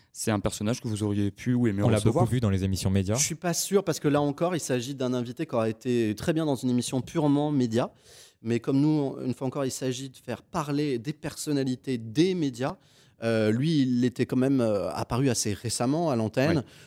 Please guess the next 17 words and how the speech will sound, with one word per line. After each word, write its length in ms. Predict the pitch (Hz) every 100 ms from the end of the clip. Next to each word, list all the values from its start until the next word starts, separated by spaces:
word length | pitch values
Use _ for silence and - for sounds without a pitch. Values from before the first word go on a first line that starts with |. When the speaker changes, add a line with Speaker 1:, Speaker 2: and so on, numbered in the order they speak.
| -
Speaker 3:
Euh, 40 | 107
donc 260 | 113 117
une 100 | 151
heure 160 | 156 151
et 60 | 147
demie 180 | 151
avec 240 | 143 110 -
un, 240 | 113 110
un, 360 | - 101 98 110
un 40 | 113
candidat 420 | 151 143 135 131
de 40 |
jeu 120 | 107
aussi 320 | 131 113 - 104
doué, 360 | 110 143 151 127
euh, 60 |
soit-il, 600 | - 123 117 - 175 143